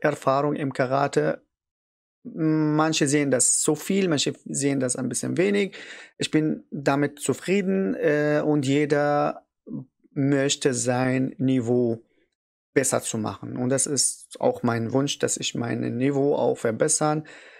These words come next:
äh, und weiter trainieren. Deswegen, ähm,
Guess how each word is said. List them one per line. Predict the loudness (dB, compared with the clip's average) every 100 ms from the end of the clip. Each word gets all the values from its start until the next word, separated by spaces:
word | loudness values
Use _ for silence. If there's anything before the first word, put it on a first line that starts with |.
| _ _
äh, | -2 0 0
und | 0 0 0
weiter | 0 -2 -6
trainieren. | -6 -6 -4 -4 -6 -8 _
Deswegen, | -2 2 2 2 0 -2 -2
ähm, | 0 2 0 -2 -6